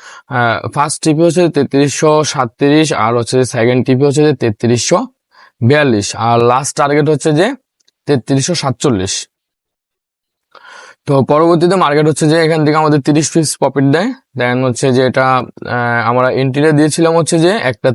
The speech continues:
তিনে, then আমাদের, আহ, তিরিশ পিপস রানিং হয় হচ্ছে যে একটা আটাইশে, পরবর্তীতে হচ্ছে যে একটা একচল্লিশ হচ্ছে যে আমাদের প্রথম টিপিটা হিট করে, then তার পরবর্তীতে হচ্ছে যে আমাদের দ্বিতীয় টিপিটা হিট করে হচ্ছে যে দুইটা চারে,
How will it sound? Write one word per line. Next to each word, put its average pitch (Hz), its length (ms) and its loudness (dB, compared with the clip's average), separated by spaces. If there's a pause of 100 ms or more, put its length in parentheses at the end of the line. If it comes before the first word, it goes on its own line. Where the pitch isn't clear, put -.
(100)
তিনে, 135 400 0 (600)
then 123 160 2
আমাদের, 131 400 2 (420)
আহ, 123 200 -2 (100)
তিরিশ 160 320 0
পিপস 175 300 -2
রানিং 135 360 0
হয় 151 180 0
হচ্ছে 151 220 0
যে 156 80 4
একটা 139 240 -2 (100)
আটাইশে, 147 500 -2 (360)
পরবর্তীতে 139 600 0
হচ্ছে 151 340 0
যে 165 120 2 (680)
একটা 143 500 -2
একচল্লিশ 180 560 0
হচ্ছে 180 240 2
যে 185 60 4
আমাদের 151 280 2
প্রথম 147 340 0
টিপিটা 139 280 2
হিট 143 220 0
করে, 135 280 0 (760)
then 131 200 0
তার 135 200 0
পরবর্তীতে 180 680 2
হচ্ছে 196 240 0
যে 214 80 4
আমাদের 139 320 2
দ্বিতীয় 135 480 2
টিপিটা 170 300 0
হিট 175 220 0
করে 175 180 2
হচ্ছে 175 240 0
যে 180 100 2
দুইটা 123 520 2 (120)
চারে, 143 340 -2